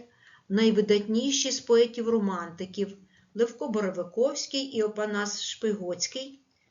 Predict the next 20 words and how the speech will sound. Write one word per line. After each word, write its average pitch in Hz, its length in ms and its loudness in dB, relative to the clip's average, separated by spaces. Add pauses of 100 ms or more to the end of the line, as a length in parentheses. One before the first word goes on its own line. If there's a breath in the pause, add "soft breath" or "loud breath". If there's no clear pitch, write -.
та 311 140 -4
другим, 233 760 0 (240 loud breath)
що - 240 -2
діяв 262 440 -2
у 226 40 -2
середині 226 580 0
тисяча 247 520 -4
вісімсот 214 640 -4
тридцятих 202 600 -6
років, 233 420 -8 (640 soft breath)
також 196 380 -2
під 277 200 -4
пс-, - 340 -8
е, 190 200 2
проводом 262 680 4
Сризневського. 220 920 -4 (580 soft breath)
До 226 100 2
нього 311 320 -2
були 254 280 -2
причетні - 760 -4